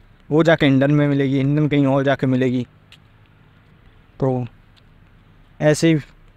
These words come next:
हम अपने natural resources को तबाह करते रहते हैं। Treatment कोई नहीं करता भाई।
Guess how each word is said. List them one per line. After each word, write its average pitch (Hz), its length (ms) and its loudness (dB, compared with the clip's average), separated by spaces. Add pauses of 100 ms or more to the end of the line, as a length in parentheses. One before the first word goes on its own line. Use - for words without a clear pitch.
(580)
हम 147 180 0
अपने 151 240 0
natural 151 340 0
resources 147 460 -2
को 147 160 -2
तबाह 131 280 -2
करते 127 280 -2
रहते 117 300 -2
हैं। 127 180 -6 (1000)
Treatment 156 440 0
कोई 165 180 2
नहीं 151 100 0
करता 131 220 0
भाई। 147 300 0